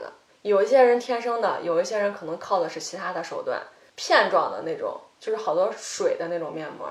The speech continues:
它其实最大的作用就是瞬间的给你的角质层冲上了水，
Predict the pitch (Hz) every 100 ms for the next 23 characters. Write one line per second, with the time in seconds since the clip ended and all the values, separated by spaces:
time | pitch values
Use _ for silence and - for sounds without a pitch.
0 | - - 247 247 240 220 233 - - 311
1 | 294 277 196 156 156 165 151 131 - -
2 | 226 196 160 - - _ _ _ - -
3 | 233 196 190 180 147 143 175 175 - 87
4 | - - - _ - - - 196 - 165
5 | 151 - _ - - 220 214 170 160 -
6 | 160 - -